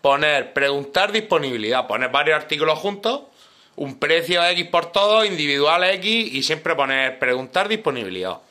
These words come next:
Entonces, si por ejemplo nos hacen una oferta o nos compra un producto, pero vamos a, al local en sí, donde hemos echado, al local madre, donde hemos echado las fotos, y no está, lo han vendido a otro cliente,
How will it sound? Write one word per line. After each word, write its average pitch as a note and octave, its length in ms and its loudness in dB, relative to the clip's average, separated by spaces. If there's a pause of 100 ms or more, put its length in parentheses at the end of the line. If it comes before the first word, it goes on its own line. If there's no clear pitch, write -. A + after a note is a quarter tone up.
(640)
Entonces, F3+ 420 -2
si G3 100 0
por E3 140 2
ejemplo F#3+ 340 -2
nos C#3+ 100 0
hacen E3 180 0
una D#3+ 160 0
oferta D#3+ 420 -2
o B2 40 -2
nos A#2 120 -2
compra D#3 380 -2
un C3 140 -6
producto, E3 800 0
pero C3+ 240 2
vamos F3 340 4
a, E3 520 4 (640)
al D#3+ 180 0
local F#3 280 4
en F3+ 100 0
sí, E3 420 0 (480)
donde C#3+ 220 0
hemos F3 200 4
echado, E3+ 280 2
al D3+ 140 2
local E3 260 2
madre, F3+ 340 2
donde C#3+ 180 0
hemos F3 120 2
echado E3+ 220 2
las D#3 80 -2
fotos, D#3 500 0
y C#3 220 -4
no E3+ 100 2
está, F3+ 460 0
lo D3+ 120 4
han D#3 100 0
vendido D#3 340 0
a C3+ 40 4
otro D3 200 2
cliente, E3 500 -4